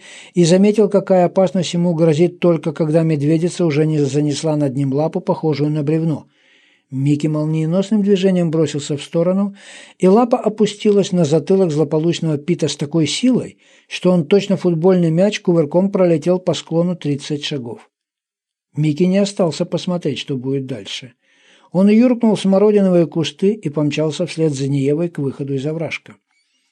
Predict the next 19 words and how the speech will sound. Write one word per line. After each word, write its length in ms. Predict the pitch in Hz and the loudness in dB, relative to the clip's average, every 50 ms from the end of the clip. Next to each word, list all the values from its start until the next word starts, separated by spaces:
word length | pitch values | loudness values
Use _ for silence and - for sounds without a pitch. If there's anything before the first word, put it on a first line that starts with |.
| _ _ | _ _
На 180 | 156 160 175 175 | 0 2 4 4
равнину 400 | 185 185 196 214 233 240 240 233 | 4 4 4 4 4 4 4 4
они 180 | 233 226 226 220 | 4 4 4 4
выскочили 500 | 202 208 202 202 - 196 - - 190 175 | 4 2 2 0 -2 -2 -2 0 2 2
одновременно 760 | 170 160 170 165 160 165 156 156 160 165 180 190 196 202 - _ _ - - - - - - - - - | 2 2 0 0 0 0 0 -2 -2 -2 -4 -4 -6 -8 -10 _ _ -20 -20 -20 -20 -20 -20 -20 -2 0
и 80 | 190 202 | 2 4
бежали 400 | 208 226 208 233 240 247 247 226 | 4 4 4 4 4 4 4 4
без 200 | 214 220 202 202 | 4 4 4 4
оглядки 420 | 208 196 196 208 208 208 - 208 | 4 4 4 4 2 2 2 2
ещё 260 | 185 165 - 196 202 | 2 2 2 2 2
добрых 340 | 180 175 180 170 175 175 165 | 2 2 2 2 2 0 0
десять 380 | 143 143 135 135 - 135 - 143 | 0 -2 -2 -2 -4 -6 -6 -4
минут. 400 | 135 123 113 101 - - _ _ _ _ _ _ _ _ _ _ _ _ | -4 -4 -6 -8 -14 -20 _ _ _ _ _ _ _ _ _ _ _ _
Когда 300 | - 139 127 127 160 165 | -12 -10 -4 0 0 0
они, 180 | 165 160 156 156 | 2 0 0 -2
наконец, 460 | 156 147 147 160 160 165 151 139 - | -4 -4 -2 -2 -2 -2 -2 -4 -6
остановились 600 | 143 143 - 156 151 151 160 165 151 139 139 - | -8 -8 -6 -4 -2 -2 -2 -2 -2 -2 -4 -6
перевести 520 | - 143 135 131 135 127 - - - 139 | -6 -6 -4 -4 -4 -6 -6 -8 -8 -10
дух, 380 | 127 135 185 220 226 - - | -8 -4 -4 -4 -6 -6 -10